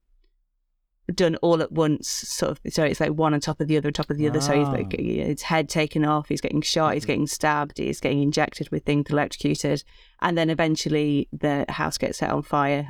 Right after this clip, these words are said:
Speaker 1: and he, he burns to death. Um, but whilst all that's happening, we've got some, some character work.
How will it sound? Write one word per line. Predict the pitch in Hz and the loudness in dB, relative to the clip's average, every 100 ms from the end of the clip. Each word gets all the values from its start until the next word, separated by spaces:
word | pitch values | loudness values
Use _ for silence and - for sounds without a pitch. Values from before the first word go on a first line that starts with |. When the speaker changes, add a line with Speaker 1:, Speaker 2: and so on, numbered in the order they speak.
| - | -4
Speaker 1:
and | - - - 143 | -2 0 -2 -4
he, | - 147 139 139 - | 0 2 2 0 -2
he | 143 | -2
burns | 151 143 - | 0 -2 -2
to | 143 | 0
death. | 139 143 - _ _ _ _ _ - | 0 -2 -10 _ _ _ _ _ -8
Um, | - 147 151 156 156 - _ - - - | 0 0 0 -2 -4 -8 _ -20 -8 0
but | 185 165 | 0 2
whilst | 196 196 208 208 - - | 2 4 4 0 -6 0
all | 175 | 2
that's | 160 165 | 2 -2
happening, | 165 160 151 156 - - | -4 0 2 2 0 0
we've | 160 - | 0 2
got | 156 151 - | 2 2 -2
some, | - - 160 147 147 147 - - | -8 0 2 2 0 -4 -14 -12
some | - 165 | -4 -2
character | - 151 147 151 | 0 -2 -2 -4
work. | 160 87 - | -2 -2 -4